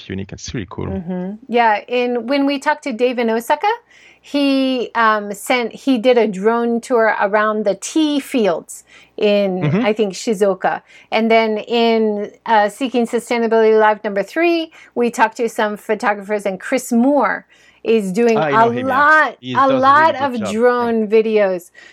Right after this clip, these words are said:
Speaker 2: So there is some beautiful drone footage that you can watch, but I think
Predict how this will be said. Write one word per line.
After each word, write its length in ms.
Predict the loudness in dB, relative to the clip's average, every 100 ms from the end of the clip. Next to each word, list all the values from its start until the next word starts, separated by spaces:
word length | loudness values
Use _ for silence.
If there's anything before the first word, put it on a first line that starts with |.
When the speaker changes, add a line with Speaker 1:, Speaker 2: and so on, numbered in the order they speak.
| _
Speaker 2:
So 480 | 0 2 4 2
there 280 | 4 2 4
is 240 | 2 0 -4
some 280 | -4 -2
beautiful 600 | -2 -2 0 -2 -2 -2
drone 560 | -2 0 -2 -2 -6 -10
footage 600 | -4 -2 0 -2 -6 -6
that 160 | -4 -4
you 100 | -8
can 240 | -8 -4
watch, 400 | -2 -2 -2 -8
but 160 | -2 0
I 140 | -2
think 580 | -4 -4 -2 -2 -6 -12